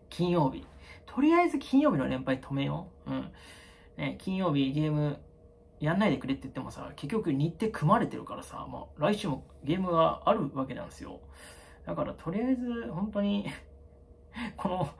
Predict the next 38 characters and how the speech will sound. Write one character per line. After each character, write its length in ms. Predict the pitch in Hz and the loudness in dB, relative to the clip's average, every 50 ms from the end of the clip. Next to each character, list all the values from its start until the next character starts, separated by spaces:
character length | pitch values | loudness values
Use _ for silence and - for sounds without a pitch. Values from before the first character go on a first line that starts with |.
| - - - 196 185 160 - 143 | -20 -16 -14 -14 -14 -8 -6 -6
十 320 | 143 135 139 185 233 262 | -4 -2 -2 0 0 4
五 100 | 254 277 | 6 6
連 220 | 269 269 262 254 | 6 6 4 4
敗 180 | - - - - | 2 0 0 0
と 80 | - - | -6 -8
い 80 | 123 | -8
う 80 | 127 - | -8 -8
不 160 | - - 143 | -8 -6 -4
名 220 | 139 156 190 190 | -2 -2 -2 -2
誉 120 | 143 - - | -4 -4 -6
な 220 | - - - 147 160 - - | -10 -10 -10 -12 -14 -16 -18
金 180 | - - 170 196 | -8 -4 -2 0
曜 160 | 208 175 135 | 2 2 0
日 80 | 139 | -2
の 180 | - - 87 - - - - - - - - | -4 -10 -14 -16 -18 -20 -20 -20 -20 -20 -20
記 140 | - - 262 | -4 -2 -2
録 300 | 262 269 262 - - 135 | -2 -2 -4 -6 -6 -4
を 200 | 131 - - - - - - - | -4 -4 -6 -10 -16 -20 -20 -8
早 240 | - - 226 208 | -2 0 0 0
く 100 | - - - - - - - | -2 -6 -14 -20 -20 -18 -14
断 180 | - - 190 | -6 -6 -4
ち 80 | - - | -6 -4
切 100 | - 220 | -8 -6
っ 20 | |
て 80 | - 269 | -2 0
く 40 | 247 | 2
だ 120 | 233 208 | 2 0
さ 160 | - 185 147 | 0 -2 -4
い。 100 | - - - - - - - - - - - - - - _ _ - - - - - - - - - - - - | -4 -6 -12 -20 -20 -20 -20 -20 -20 -20 -20 -20 -20 -20 _ _ -20 -20 -20 -20 -20 -20 -20 -20 -20 -20 -20 -20
そ 140 | - - 143 | -10 -4 -4
れ 100 | 147 196 | -2 -2
し 80 | 190 | 0
か 80 | - - | -2 -2
な 80 | - - | -2 -2
い 40 | |
っ 20 | - | -4
す 120 | 139 - | -6 -8
ね。 280 | - - - - - | -14 -14 -14 -14 -16